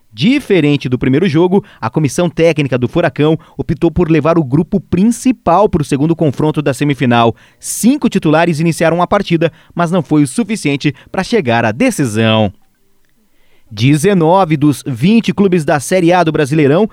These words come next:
se reuniram para deliberar sobre a volta do público aos estádios de futebol no Brasil e decidiram que não é o momento pro retorno. A única equipe a não participar desta reunião foi o Flamengo, que conta com uma liminar obtida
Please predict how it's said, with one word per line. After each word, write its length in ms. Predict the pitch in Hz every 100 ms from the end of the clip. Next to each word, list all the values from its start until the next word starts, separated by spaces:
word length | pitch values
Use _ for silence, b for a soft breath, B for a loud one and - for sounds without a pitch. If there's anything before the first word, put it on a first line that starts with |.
| b
se 220 | - - 175
reuniram 500 | 208 214 202 233 226
para 280 | 214 185
deliberar 560 | 147 214 226 165 156 180
sobre 200 | 185 170
a 60 | 139
volta 340 | 131 185 175
do 120 | 135
público 420 | - 175 175 185 B B
aos 220 | 170 165
estádios 420 | 165 - 180 165
de 80 | 151
futebol 400 | 156 160 127 123
no 60 | 143
Brasil 360 | 220 143 214
e 60 | 233
decidiram 560 | 170 220 214 165 196 202 B B
que 140 | 214
não 240 | 208 220 185
é 60 | 190
o 20 |
momento 400 | 185 165 175 170
pro 100 | 160
retorno. 600 | 165 - 139 143 127 110 b b
A 160 | - 104
única 340 | 113 233 240
equipe 320 | 180 170 165 151
a 60 |
não 260 | 135 147 240
participar 600 | - 180 226 143 - 127
desta 300 | 120 127 120
reunião 340 | 117 123 123
foi 160 | 170 208
o 60 | 233
Flamengo, 500 | 156 117 185 143 b b b
que 100 | -
conta 320 | 233 226 214
com 200 | - 165
uma 120 | 160
liminar 400 | 151 147 131 123
obtida 520 | 127 143 123 135 113